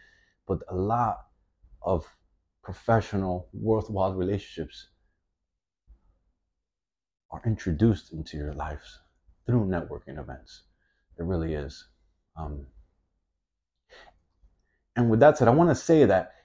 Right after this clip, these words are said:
it's not about the quantity of the relationships you have, which you do have, you know, in professional relationships, it does become, um, you have to, you know, grow your network. That's why I say your network is your net worth,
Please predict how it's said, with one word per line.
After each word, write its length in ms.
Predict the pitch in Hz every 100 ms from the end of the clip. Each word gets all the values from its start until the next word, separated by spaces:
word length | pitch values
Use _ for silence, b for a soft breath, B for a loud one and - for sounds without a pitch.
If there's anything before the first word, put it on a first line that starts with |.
| b
it's 180 | 135 -
not 260 | 143 185 208
about 500 | 139 131 165 151 -
the 120 | 98
quantity 1040 | - - - 120 180 185 - 165 214 214
of 160 | - 165
the 100 | 180
relationships 500 | 180 190 165 170 165
you 120 | 180
have, 220 | 180 190 165
which 260 | 120 -
you 120 | 110
do 220 | 104 156 175
have, 360 | 170 175 120
you 80 | 117
know, 220 | 135 143
in 180 | - 98
professional 500 | 101 - 139 143 135
relationships, 600 | 131 156 147 143 143 139 - b b b
it 80 | 98
does 400 | 90 131 127 - _ _
become, 560 | 110 - 120 117 113 107 - _ _ -
um, 640 | 92 92 90 85 82 80 - -
you 120 | 101
have 240 | 95 123 -
to, 80 | 127
you 480 | - _ _ -
know, 120 | 98 151
grow 320 | 85 87 92
your 140 | 98
network. 380 | 110 151 107 78
That's 180 | 85 -
why 100 | 95
I 40 |
say 200 | 90 107 - b -
your 120 | 95
network 760 | 101 113 - 107 107 113 - -
is 260 | 113 98
your 100 | 101
net 220 | 98 104 -
worth, 440 | 101 101 80 -